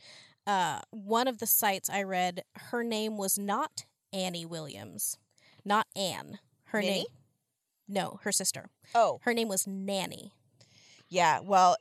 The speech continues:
Speaker 1: <laughs> And some people are like, "It was her nickname." Some people are like, "No, fuck you. That was her actual name."
Speaker 2: People, eh, right,
Speaker 1: Who
Speaker 2: it's crazy.
Speaker 1: knows?
Speaker 2: So in some accounts, when he married Georgiana, Minnie stood as witness.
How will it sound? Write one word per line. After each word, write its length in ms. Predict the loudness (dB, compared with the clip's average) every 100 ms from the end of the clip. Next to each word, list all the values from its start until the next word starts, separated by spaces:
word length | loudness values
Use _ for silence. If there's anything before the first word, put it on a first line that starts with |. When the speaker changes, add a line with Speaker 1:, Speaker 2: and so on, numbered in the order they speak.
| 0
Speaker 1:
<laughs> 640 | 2 4 6 6 6 6
And 140 | 6 8
some 140 | 6
people 200 | 6 6
are 40 | 8
like, 200 | 8 4 -8 -2
"It 100 | 0
was 140 | 2 2
her 100 | 2
nickname." 480 | 0 0 0 0 -2
Some 140 | -4
people 180 | -2 0
are 60 |
like, 120 | 0 0
"No, 260 | 2 2
fuck 300 | 2 2 2 0
you. 280 | -2 0 4
That 200 | 6 6
was 100 | 6
her 120 | 4
actual 420 | 6 4 2 -2 2
name." 260 | 2 4 4
Speaker 2:
People, 60 | 4
eh, 160 | 0 -6 -10
right, 120 | 2
Speaker 1:
Who 100 | 4
Speaker 2:
it's 160 | 6 4 4
crazy. 300 | 4 2 4
Speaker 1:
knows? 140 | 2 0 -8
Speaker 2:
So 280 | 2 4 4
in 220 | 0 -2
some 260 | 0 0 0
accounts, 560 | 0 2 2 0 -4 -6 -14 _ _ _ -18
when 280 | 0 4 4
he 540 | 2 -2 -2 0 -2 -4
married 800 | -2 0 2 0 -2 -4 -6
Georgiana, 760 | -2 0 0 -2 0 0 0 -4 -12 _ _ _ _ -20 -20 -20 _
Minnie 640 | -6 -2 0 -2 -4 -8 -16 _ _ _
stood 420 | -16 -12 -2 0 0
as 160 | -2
witness. 640 | -2 -2 -4 -12 -8 -8